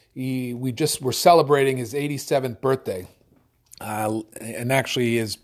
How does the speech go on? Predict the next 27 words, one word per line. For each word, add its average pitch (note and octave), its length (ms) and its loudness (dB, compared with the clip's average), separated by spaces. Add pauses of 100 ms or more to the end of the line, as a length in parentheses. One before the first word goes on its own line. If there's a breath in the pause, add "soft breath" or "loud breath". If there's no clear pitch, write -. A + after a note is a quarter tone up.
(160)
his G#2 220 -14
birthday D3+ 320 4
was A2+ 180 0
last B2+ 320 2
month, D3+ 280 0
but A#2+ 80 -4
we B2 100 -4
didn't C3 140 -2
get B2+ 100 -2
a A#2+ 60 -2
chance B2 320 -6
to G#2+ 80 -10
celebrate C3+ 500 2
until A#2 320 -2
last A#2+ 340 0
night. D#3 360 -2 (600 soft breath)
And E3 320 -2 (300 soft breath)
I F3 60 6
wanna F4 240 6
talk G#3+ 460 4
to G3+ 100 -2
you F#3+ 80 0
today D3+ 460 2
about B2+ 340 -2
what D3 160 -2
that, - 380 -4
what D3 200 -2